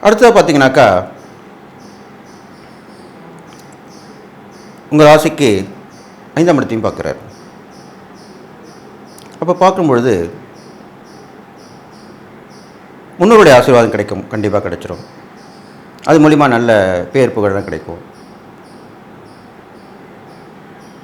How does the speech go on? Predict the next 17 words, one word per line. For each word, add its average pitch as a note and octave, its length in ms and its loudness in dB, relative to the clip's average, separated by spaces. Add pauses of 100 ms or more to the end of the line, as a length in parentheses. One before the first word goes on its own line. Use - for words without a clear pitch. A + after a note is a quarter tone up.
(460)
வெளியில G3+ 300 4
பழகுற D3 280 6 (420)
பழக்கங்கள் B2+ 460 -2
நல்லபடியா G2 320 -2
இருக்கும். E2+ 260 -12 (1200)
பக்கத்து C#3+ 280 0
வீடு, C3 160 4
எதிர் A#2+ 160 0
வீடு A2 160 2 (240)
அப்படிப்பட்டவங்க B2 440 2
எல்லாமே A#2+ 220 2 (140)
உதவிகள் G#2 340 -2
ஒத்தாசையா F#2 380 -6
இருப்பாங்க. E2 280 -10 (2000)
இது G3 120 -4
மாதிரிலாம் G3 260 2
நடக்கும். F2+ 280 -6